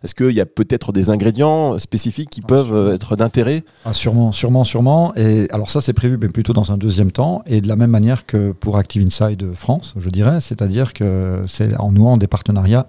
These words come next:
Speaker 2: R et D avec les universités locales. Et, euh, à ce titre, c'est aussi ça qui nous a guidés sur la Thaïlande, parce qu'ils ont, ils ont vraiment des, des, des équipes, euh, vraiment assez un peu méconnues, mais j'étais assez épaté,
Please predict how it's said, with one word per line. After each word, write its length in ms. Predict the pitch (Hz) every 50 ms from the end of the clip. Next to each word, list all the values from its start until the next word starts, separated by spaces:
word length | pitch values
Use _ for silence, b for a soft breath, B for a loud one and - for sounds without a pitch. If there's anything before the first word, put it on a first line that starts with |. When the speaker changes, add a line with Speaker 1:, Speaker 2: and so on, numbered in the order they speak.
| - -
Speaker 2:
R 120 | 110 101 101
et 80 | 101
D 260 | 92 92 113 139 143 117
avec 240 | 98 98 101 95
les 220 | - 98 92 80 92
universités 480 | 101 98 98 95 - - 95 - 113
locales. 380 | 104 101 95 - 120 135 160 165 B B B B B B B B B B -
Et, 180 | 110 107 107
euh, 400 | 107 104 101 101 101 98 98 98 104
à 80 | 110
ce 120 | - - 110
titre, 340 | - - 147 - - - -
c'est 200 | - 104 101 95
aussi 240 | 92 - - -
ça 160 | 101 - - 135
qui 120 | - -
nous 100 | 107 95
a 40 | 98
guidés 260 | 90 98 98 107 113
sur 140 | - - 104
la 80 | 101
Thaïlande, 320 | - - 101 98 135 147 117
parce 120 | 110 -
qu'ils 180 | - - 92 92
ont, 120 | 101 104 -
ils 160 | - 110 92 95
ont 40 |
vraiment 240 | 92 92 98 113 123
des, 180 | 110 95 95 92
des, 240 | 98 95 90 87 87
des 260 | 92 101 95 82 95
équipes, 340 | 92 - - 135 120 - 104
euh, 400 | 101 95 95 95 92 92 95 113 127 135 151 - - -
vraiment 500 | 120 - - 113 131 131 98 - - -
assez 280 | - - 107 104 - 104
un 40 | 95
peu 120 | - 143
méconnues, 420 | 143 123 - - 104 98 123 175 175
mais 220 | 120 101 95 95
j'étais 420 | 90 90 85 - 107 107 107 107
assez 280 | - 104 - - - 139
épaté, 380 | 117 - 98 - - 180 170